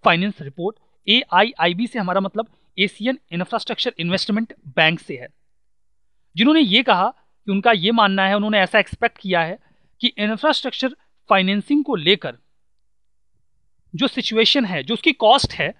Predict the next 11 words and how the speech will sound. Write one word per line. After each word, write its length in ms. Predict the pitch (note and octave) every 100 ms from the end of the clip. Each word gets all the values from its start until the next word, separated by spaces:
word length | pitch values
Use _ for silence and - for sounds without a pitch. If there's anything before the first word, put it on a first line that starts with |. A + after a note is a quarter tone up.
| _ _ _ -
वो 100 | A3+
इंडिया 340 | G#3+ G#3 C4+
में 120 | C#4 C4
इंक्रीज 440 | G#3 G#3 B3+ A#3
हो 100 | F3+
जाएगी 340 | E3+ E3 F3
आने 320 | A#3+ D3+ E3+ F3+
वाले 300 | D#3 G#3+ - -
एक 160 | F3+
साल 280 | - C#3 B2
में। 160 | A#2+